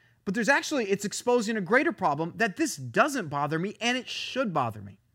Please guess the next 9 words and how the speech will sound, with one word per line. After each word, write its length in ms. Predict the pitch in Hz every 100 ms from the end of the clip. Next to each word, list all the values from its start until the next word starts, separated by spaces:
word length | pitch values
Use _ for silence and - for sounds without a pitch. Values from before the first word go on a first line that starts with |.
| _ _ _ _ _ _ _ _ _ _ _ _ _ - -
And 120 | 220
so 200 | - 254
I'm 220 | 214 294 330
called 380 | - 269 233
to 120 | 220 202
address 320 | 180 220 - -
all 280 | 202 285
of 100 | 277
these 360 | 202 185 -